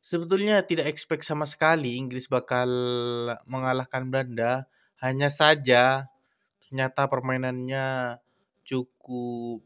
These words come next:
menarik, lebih bagus lah dibandingkan laga-laga sebelumnya. Mungkin Southgate memang,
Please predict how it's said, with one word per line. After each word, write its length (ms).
menarik, 540
lebih 320
bagus 480
lah 160
dibandingkan 680
laga-laga 400
sebelumnya. 640
Mungkin 320
Southgate 640
memang, 640